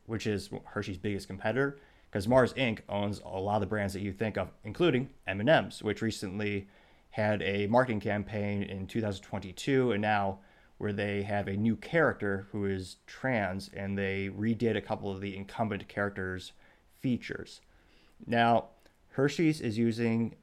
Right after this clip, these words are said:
uh, trans women to celebrate International Women's Day in their advertisement materials in Canada, including, uh, print as well as digital. So the actual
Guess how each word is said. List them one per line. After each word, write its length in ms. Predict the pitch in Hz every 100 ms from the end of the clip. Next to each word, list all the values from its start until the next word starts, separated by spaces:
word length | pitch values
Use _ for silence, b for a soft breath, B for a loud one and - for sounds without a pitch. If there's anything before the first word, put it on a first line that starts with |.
| -
uh, 480 | 98 98 95 92 92 90 92 -
trans 320 | - 123 123
women 160 | 123 117
to 100 | 107
celebrate 360 | - 107 104
International 440 | 101 117 113 - 104
Women's 220 | 123 110
Day 140 | 101
in 500 | 98 98 98 98 98
their 240 | 98 98 107
advertisement 840 | 110 110 - 107 107 104 107 101
materials 640 | 110 98 - 104 104 101 - b b b b
in 160 | 107 98
Canada, 640 | - 107 127 135 135 -
including, 540 | - 98 104 104 101 98
uh, 220 | 92 87 -
print 400 | - 117 113 - -
as 160 | 107 95
well 80 | 92
as 80 |
digital. 340 | - 101 101 101
So 400 | - 98 95 95 b b b b b b
the 80 | 120
actual 400 | 117 110 98 -